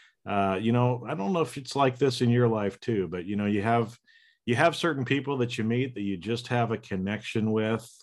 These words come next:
kind of at a soul level. And Jerome is one of those people to me, and, uh, was thinking about him the other day and realized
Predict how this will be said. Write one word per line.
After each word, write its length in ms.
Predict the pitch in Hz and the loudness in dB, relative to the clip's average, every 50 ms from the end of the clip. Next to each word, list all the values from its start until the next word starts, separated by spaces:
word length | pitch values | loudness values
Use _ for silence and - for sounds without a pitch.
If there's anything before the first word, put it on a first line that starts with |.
| _ - | _ -6
kind 160 | - 104 101 | -4 -2 -2
of 100 | 104 90 95 | 0 -2 -2
at 80 | 90 87 | -2 -4
a 40 | 80 | -4
soul 440 | - - 110 104 107 107 104 95 | -4 -2 -2 0 0 2 2 2
level. 520 | 95 92 92 87 107 104 107 113 117 120 - - - - - - _ _ - | 2 0 0 -2 -2 -2 -2 -4 -6 -8 -12 -20 -20 -20 -20 -20 _ _ -2
And 140 | 98 98 82 | -2 0 2
Jerome 400 | 92 95 98 110 113 117 117 107 | 2 2 4 4 6 6 6 4
is 100 | 92 92 | 4 2
one 140 | 98 101 | 2 2
of 80 | 101 98 | 2 4
those 180 | 101 98 95 - | 2 2 0 0
people 320 | - 101 95 - 98 90 | -2 -4 -2 -2 -2 -2
to 40 | 90 | -2
me, 440 | 87 92 92 95 98 98 110 127 135 | -2 -2 0 0 0 0 0 -2 -4
and, 380 | 110 92 87 87 90 87 76 92 | -6 -6 -6 -6 -6 -4 -4 -2
uh, 200 | 90 87 85 85 | -2 -2 -2 -2
was 160 | 87 87 - | -4 -4 0
thinking 280 | - 113 107 98 113 113 | 0 0 2 2 2 2
about 260 | 101 110 107 104 107 | 2 4 2 2 2
him 100 | 104 107 | 2 4
the 140 | 101 101 101 | 4 4 2
other 140 | 90 98 87 | 2 0 -2
day 360 | 80 101 101 104 107 107 101 | -2 -2 -2 0 0 0 0
and 140 | 90 92 92 | 0 0 0
realized 680 | 98 104 101 101 101 101 101 107 107 107 101 - | 0 0 0 0 0 0 0 -2 -2 -4 -6 -10